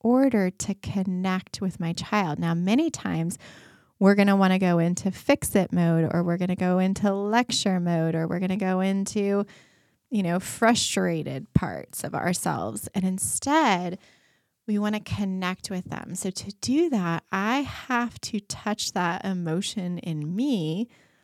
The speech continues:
that knows what they're going through, right? So if I know that they're sad because they're having a hard time at school with friendships,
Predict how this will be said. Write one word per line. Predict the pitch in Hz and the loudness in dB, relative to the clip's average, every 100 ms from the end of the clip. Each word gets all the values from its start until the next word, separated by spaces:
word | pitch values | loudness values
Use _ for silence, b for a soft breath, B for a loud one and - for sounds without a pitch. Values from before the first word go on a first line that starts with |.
| b b _ - | b b _ -2
that | 214 | -2
knows | 190 208 220 269 240 202 208 | 0 0 2 4 6 6 4
what | 226 202 214 220 | 0 0 0 2
they're | 226 226 | 0 0
going | 214 262 349 185 | 0 0 2 0
through, | - - - | -4 -8 -8
right? | 185 190 202 | -4 -4 -4
So | - 208 196 185 | -4 -2 -2 -2
if | - 226 233 | -4 -2 0
I | 208 196 196 | 0 0 0
know | 185 214 | 0 0
that | 208 196 | 0 -2
they're | 165 | -4
sad | 170 - - 233 240 247 208 185 | -4 -6 -6 -4 -2 0 0 -2
because | 170 - 190 | -2 -4 -4
they're | 185 180 | -2 -4
having | 185 202 208 196 | -2 -4 -2 -2
a | 190 | -2
hard | 190 185 | -4 -6
time | - 185 180 | -4 -4 -4
at | 160 | -4
school | - - 254 233 196 175 180 B B B - | -8 0 2 2 2 0 -2 B B B -2
with | 190 | -2
friendships, | - - 240 247 233 - 165 - | -2 -2 2 4 2 0 -4 -6